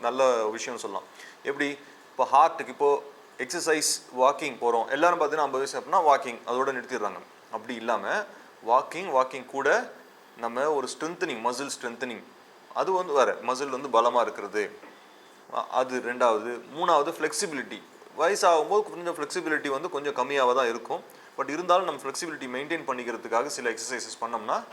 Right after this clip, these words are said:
பேலன்ஸ்டா இருக்கும். இது மாதிரி நம்-, நான் சொல்ற, அஹ், டிப்ஸ்ல இ-, ஒரு அஞ்சு டிப் நான் சொல்ல வர, சொல்றேன் இந்த வீடியோல. இப்போ இந்த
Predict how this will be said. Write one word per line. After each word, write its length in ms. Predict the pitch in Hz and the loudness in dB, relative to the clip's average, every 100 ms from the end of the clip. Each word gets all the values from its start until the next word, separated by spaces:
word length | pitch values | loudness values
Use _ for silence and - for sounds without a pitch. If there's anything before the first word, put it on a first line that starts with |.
| - - - | -20 -20 0
பேலன்ஸ்டா 480 | 127 147 143 - 123 | 2 2 0 2 2
இருக்கும். 280 | 110 117 120 | 2 -2 -6
இது 160 | 143 | -2
மாதிரி 300 | 170 190 196 | 4 4 4
நம்-, 200 | 175 151 | 2 0
நான் 180 | 143 139 147 | 2 0 0
சொல்ற, 400 | 143 156 143 120 - - - - | 2 4 4 2 -8 -20 -20 -6
அஹ், 260 | 120 120 117 | 0 0 0
டிப்ஸ்ல 420 | 151 - 147 143 | -6 -6 2 2
இ-, 260 | 135 123 - | 2 -4 -6
ஒரு 180 | 123 123 | 0 0
அஞ்சு 160 | 135 143 | 0 -8
டிப் 140 | 139 | -4
நான் 100 | 147 | -4
சொல்ல 200 | 123 135 | 0 2
வர, 180 | 131 113 | 2 2
சொல்றேன் 300 | 131 120 120 | -2 -2 -2
இந்த 120 | 107 | -4
வீடியோல. 380 | 110 113 110 214 - - - - - | -4 -2 0 -2 -4 -20 -20 -20 -16
இப்போ 300 | 131 139 143 | -12 -6 -6
இந்த 520 | 160 202 202 175 | -6 2 6 6